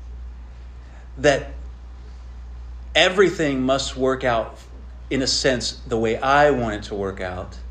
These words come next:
in what I st-, what I deem as good. And if I just come to Jesus, then he will give me what I want.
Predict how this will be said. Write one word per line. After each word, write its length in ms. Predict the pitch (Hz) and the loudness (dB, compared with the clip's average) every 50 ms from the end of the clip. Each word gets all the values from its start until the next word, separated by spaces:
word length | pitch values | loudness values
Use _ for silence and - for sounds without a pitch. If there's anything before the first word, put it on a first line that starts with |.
| - - - - - - - - - | -12 -12 -12 -12 -14 -14 -14 -14 -6
in 140 | - 131 120 | -4 0 4
what 120 | 120 127 | 4 4
I 220 | - 139 151 170 180 | 6 8 6 6 6
st-, 300 | 170 - - - - - | 6 2 -2 -4 -2 2
what 140 | 127 131 135 | 2 2 4
I 240 | 131 143 160 180 | 6 6 8 8
deem 440 | 185 156 131 143 143 139 131 123 120 | 6 6 6 4 6 6 6 4 2
as 300 | 139 123 110 110 107 - | 2 2 2 0 0 -2
good. 640 | - - - - 104 101 95 92 95 107 131 139 - - - - - - - - - - - - - - - - - - - - - - - - - | -8 -10 -8 -4 -2 0 0 0 -2 -4 -4 -6 -8 -12 -16 -16 -16 -16 -14 -14 -12 -12 -12 -12 -12 -12 -12 -12 -12 -14 -12 -12 -12 -12 -12 -6 0
And 120 | 147 147 | 4 4
if 100 | 147 147 | 4 6
I 160 | 165 170 175 180 | 6 6 6 6
just 240 | 185 170 - - | 4 2 2 0
come 380 | - - - 165 175 185 196 196 | -2 2 4 6 6 6 4 2
to 140 | 196 - 160 | 2 0 -2
Jesus, 720 | 135 131 143 160 170 165 139 123 104 98 101 107 110 - | 0 0 2 4 4 4 4 2 2 2 0 -2 -4 -4
then 200 | 127 123 131 123 | 0 2 2 2
he 180 | 120 127 147 151 | 2 0 0 2
will 180 | 151 151 143 | 2 2 2
give 280 | 123 - 151 165 165 160 | 2 2 2 2 2 2
me 100 | 131 120 | 0 0
what 200 | 113 117 120 117 | 2 2 4 4
I 140 | 117 120 120 | 4 2 2
want. 520 | 117 131 139 131 107 98 - - - - | 2 2 2 2 0 -2 -6 -10 -12 -12